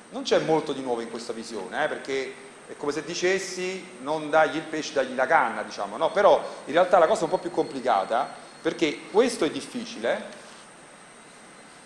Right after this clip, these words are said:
perché relazionare la povertà al tipo di vita non è immediato,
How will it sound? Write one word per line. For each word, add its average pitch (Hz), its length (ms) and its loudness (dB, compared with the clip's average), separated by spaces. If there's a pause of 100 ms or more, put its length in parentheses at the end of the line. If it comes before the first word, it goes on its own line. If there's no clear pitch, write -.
(460)
perché 170 680 2
relazionare 160 600 4
la 196 120 8
povertà 147 380 4
al 127 140 4
tipo 135 180 -4
di 135 100 -6
vita 131 280 -4
non 139 160 -2
è 131 40 -6
immediato, 113 800 -6